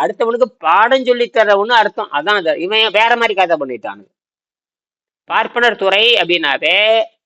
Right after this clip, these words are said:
வேதியர் து-, வேதியர், வேதியர் அப்படின்னாவே, பார்ப்பன் அப்படின்னாவே,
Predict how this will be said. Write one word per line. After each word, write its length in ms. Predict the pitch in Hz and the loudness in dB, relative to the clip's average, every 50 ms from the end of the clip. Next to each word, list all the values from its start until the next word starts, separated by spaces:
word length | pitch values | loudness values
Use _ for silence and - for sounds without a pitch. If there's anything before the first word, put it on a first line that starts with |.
| _ - 135 | _ -16 -8
வேதியர் 500 | 151 190 233 247 233 240 240 240 233 226 | -4 -2 -2 -2 -2 -2 0 -2 -2 -2
து-, 200 | - - 185 - 139 | -4 -10 -12 -10 -4
வேதியர், 500 | 156 208 240 226 202 220 220 208 180 127 117 _ _ 139 | 0 0 0 0 0 -2 -2 -2 -2 -4 -8 _ _ _
வேதியர் 500 | 151 180 214 226 196 202 214 214 190 156 | -4 -2 -2 -2 -2 -2 0 0 0 0
அப்படின்னாவே, 580 | 165 156 156 160 156 147 139 131 123 135 151 175 190 196 196 175 - | -2 -4 -4 -4 -6 -6 -6 -4 -4 -2 -2 0 2 0 0 -2 -2
பார்ப்பன் 420 | - 160 170 180 175 190 190 180 | 0 0 0 0 -2 -4 -4 -4
அப்படின்னாவே, 480 | 156 143 143 131 127 - 117 120 151 | -4 -4 -6 -12 -10 -10 -6 -4 -2